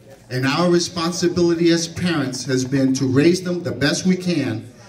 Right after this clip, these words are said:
to do everything that we can while we're in this world, so that way they can receive you as their Savior and Lord.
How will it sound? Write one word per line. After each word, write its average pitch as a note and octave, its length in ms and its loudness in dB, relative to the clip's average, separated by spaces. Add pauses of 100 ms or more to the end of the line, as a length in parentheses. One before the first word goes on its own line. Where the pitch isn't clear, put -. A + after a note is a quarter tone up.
(220)
to C3+ 100 2
do E3 240 6
everything F#3 520 0
that E3+ 120 2
we E3+ 140 4
can E3+ 340 -2
while C3+ 180 2
we're C#3 220 2
in E3 100 0
this E3 200 0
world, C3 320 2
so C3+ 180 0
that D3 240 -2
way C#3+ 180 2
they C#3+ 600 0 (580)
can C#3+ 240 2
receive C#3 540 0
you B2+ 560 0
as B2+ 240 -4
their A2+ 120 -2
Savior A#2 600 -2
and A#2+ 260 -4
Lord. G2 280 0